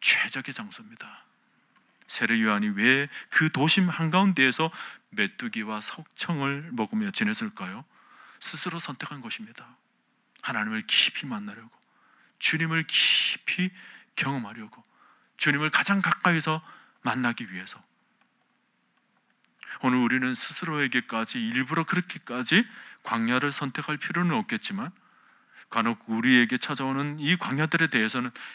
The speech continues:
애써 두려워할 필요도 없죠. 오늘도 여러분의 삶이 지금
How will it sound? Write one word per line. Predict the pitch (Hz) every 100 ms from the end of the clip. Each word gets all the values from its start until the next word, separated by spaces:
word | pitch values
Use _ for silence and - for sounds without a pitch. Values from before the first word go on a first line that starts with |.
| 104
애써 | 107 101 135 -
두려워할 | - 147 156 131
필요도 | 110 - 110 95
없죠. | 92 - 95 85 _ _ _ _ _ _ _ _ _ _ _ _ _ _ _ - _ - - -
오늘도 | 113 107 104 101 120 120
여러분의 | 117 113 113 110
삶이 | - 107 113 -
지금 | - 113